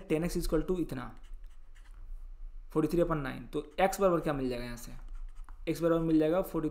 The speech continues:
थ्री upon टेन से डिवाइड कर देंगे तो मिल जाएगा यहाँ पे नाइंटी। तो फ़ोर्टी थ्री upon नाइंटी आ जाएगा आपका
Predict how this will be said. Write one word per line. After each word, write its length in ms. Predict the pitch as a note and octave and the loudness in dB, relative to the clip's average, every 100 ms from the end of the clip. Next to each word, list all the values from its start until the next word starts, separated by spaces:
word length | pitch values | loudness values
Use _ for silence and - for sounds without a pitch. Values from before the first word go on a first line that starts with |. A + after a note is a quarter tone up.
| - | -2
थ्री 220 | D#3 D#3+ | 2 4
upon 760 | C#3 - - - D3 C#3+ F3 G#3+ - - - - - - | 2 -2 -14 -2 0 2 2 0 -2 -6 -10 -12 -14 0
टेन 120 | E3+ | 2
से 80 | E3 | 4
डिवाइड 240 | D#3 D#3 | 6 6
कर 100 | E3+ | 6
देंगे 240 | E3+ F3+ G3 | 4 2 4
तो 80 | F#3 | 4
मिल 140 | D3+ | 4
जाएगा 160 | D3+ D3+ | 4 4
यहाँ 140 | D3+ | 0
पे 120 | E3+ | -2
नाइंटी। 600 | F3+ C3+ B2+ A#2+ - A#2 - - - - - - - | -2 0 -2 -4 -8 -10 -6 -6 -4 -6 -8 -12 -10
तो 60 | D3 | -4
फ़ोर्टी 280 | - D#3+ F3 | 2 2 6
थ्री 80 | |
upon 140 | G3+ F#3+ | 6 6
नाइंटी 420 | D#3 D3+ D3+ F#3 | 4 2 2 2
आ 180 | - D#3 | 4 2
जाएगा 260 | D3+ D3+ D3 | 4 6 4
आपका 260 | - F#3+ | 4 2